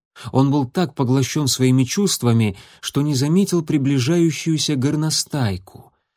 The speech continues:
и очнулся только тогда, когда старейшая королева остановилась перед ним. «Коготь там?» — спросила она, указывая носом на вход в пещеру воинов.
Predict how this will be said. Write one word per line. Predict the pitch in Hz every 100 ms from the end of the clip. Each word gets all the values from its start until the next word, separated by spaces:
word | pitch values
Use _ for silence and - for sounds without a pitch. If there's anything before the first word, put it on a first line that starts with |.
| -
и | 113
очнулся | 117 - 131 135 -
только | 113 117 113
тогда, | 113 107 107 151 165 - _ _
когда | 127 113 123
старейшая | - 120 131 123 - 113
королева | 113 110 107 147 143 139 127 -
остановилась | 135 120 - 120 120 120 139 131 -
перед | 127 120 110
ним. | 107 92 92 _ _ _ _ _ _ _ _ _ _ -
«Коготь | 143 165 143 151 - _
там?» — | 139 151 254 254 247 _ _ -
спросила | - - 120 - 127 113 113
она, | 110 110
указывая | - 123 123 107 110 117
носом | 117 120 - 117
на | 117
вход | - 131 120
в | -
пещеру | 117 - 123 120
воинов. | 110 110 92 90 101